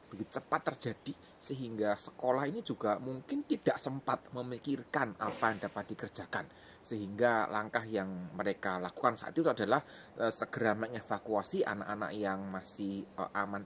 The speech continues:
ini, eh, ke dalam sebuah, eh, ruangan, dalam di kelas, kemudian dijaga. Karena peristiwa itu, eh, penem-, penem-, penem-, penembakan itu, eh, memakan korban.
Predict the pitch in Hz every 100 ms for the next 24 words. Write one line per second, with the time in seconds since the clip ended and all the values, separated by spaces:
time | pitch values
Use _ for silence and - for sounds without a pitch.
0 | 104 107 214 - - - - - 110 104
1 | 98 113 - 95 90 - - 95 92 87
2 | - - 90 85 85 101 95 90 120 214
3 | 214 - 90 160 165 - 175 95 - 101
4 | 147 196 - 104 101 98 98 - - 123
5 | 85 - - - - - - 107 127 185
6 | 214 - - - 175 285 - 214 139 -
7 | 110 - 233 247 247 - 143 135 127 120
8 | 123 - - - 127 120 - 123 120 -
9 | 135 123 - 127 110 92 104 110 - 214
10 | 226 233 - - - - - - 123 123
11 | 123 123 123 123 123 110 85